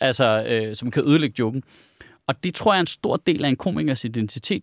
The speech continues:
Speaker 2: det er, at vi fejler os hen til, at det virker.
Speaker 1: Ja.
Speaker 2: Det er,
Speaker 1: Ja.
Speaker 2: øh, trial and error,
Speaker 1: Ja.
Speaker 2: learning by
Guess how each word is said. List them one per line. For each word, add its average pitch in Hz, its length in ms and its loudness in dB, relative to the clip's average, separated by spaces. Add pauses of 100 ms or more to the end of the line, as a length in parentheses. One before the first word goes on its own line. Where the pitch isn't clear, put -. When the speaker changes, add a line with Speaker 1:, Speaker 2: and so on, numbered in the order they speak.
Speaker 2:
det 147 200 2
er, 120 180 2
at 127 180 -2
vi 131 100 2
fejler 160 540 0
os 135 220 0
hen - 320 -2
til, 147 360 0 (320)
at 127 200 -2
det 127 140 2
virker. 120 300 0 (220)
Speaker 1:
Ja. 113 160 2 (220)
Speaker 2:
Det 143 180 6
er, 117 320 2
Speaker 1:
Ja. 127 320 -2
Speaker 2:
øh, 127 60 -2
trial 165 320 0
and 190 140 2
error, 151 320 4 (180)
Speaker 1:
Ja. 101 140 0 (120)
Speaker 2:
learning 160 340 4
by 160 60 2